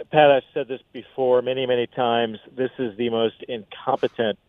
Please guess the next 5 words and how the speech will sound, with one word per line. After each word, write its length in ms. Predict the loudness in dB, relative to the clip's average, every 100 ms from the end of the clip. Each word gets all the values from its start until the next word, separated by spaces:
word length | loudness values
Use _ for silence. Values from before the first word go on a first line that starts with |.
| _ -12
administration 960 | -8 -2 -2 -2 0 0 0 -4 -8 -8 -8
in 80 |
American 480 | -2 2 2 2 -4
history, 580 | -10 -10 -10 -8 -8 -10 _ _ -4
and 380 | -2 0 -4